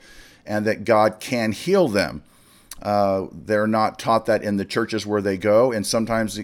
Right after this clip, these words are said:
you'll talk to them about it and they're dumbfounded by what you're saying 'cause they've never heard it. But that's why we're doing it. We believe we're in a day, and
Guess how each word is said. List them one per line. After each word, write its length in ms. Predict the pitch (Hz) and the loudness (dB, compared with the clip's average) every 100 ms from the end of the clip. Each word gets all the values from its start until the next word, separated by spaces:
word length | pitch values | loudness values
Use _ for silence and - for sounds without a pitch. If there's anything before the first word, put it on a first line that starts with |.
| - | -6
you'll 220 | 104 107 | -2 -2
talk 320 | - 113 - | 0 0 0
to 80 | 143 | -2
them 100 | 110 | 0
about 320 | 104 110 117 | 2 2 4
it 100 | 131 110 | 4 2
and 160 | 101 | 0
they're 100 | 104 | -2
dumbfounded 640 | 98 123 147 110 104 104 | 2 0 0 0 0 0
by 100 | 101 | 0
what 200 | 104 104 | 0 -2
you're 80 | 90 | -4
saying 300 | - 131 117 | -4 -2 -2
'cause 140 | 107 101 | -4 -2
they've 160 | 104 | -2
never 280 | 104 95 95 | -2 -2 -4
heard 200 | 113 98 | -4 -4
it. 160 | 85 - - - - - | -4 -10 -20 -20 -20 -12
But 140 | 101 101 | -4 2
that's 240 | 113 - | 2 4
why 120 | 120 | 4
we're 140 | 117 113 | 4 4
doing 240 | 117 113 | 2 2
it. 80 | 90 | 0
We 140 | 101 | -2
believe 340 | 95 101 110 107 | -4 0 0 2
we're 160 | 101 | 0
in 80 | 104 | 0
a 60 | 98 | 0
day, 240 | 107 107 | 0 0
and 140 | 101 | 0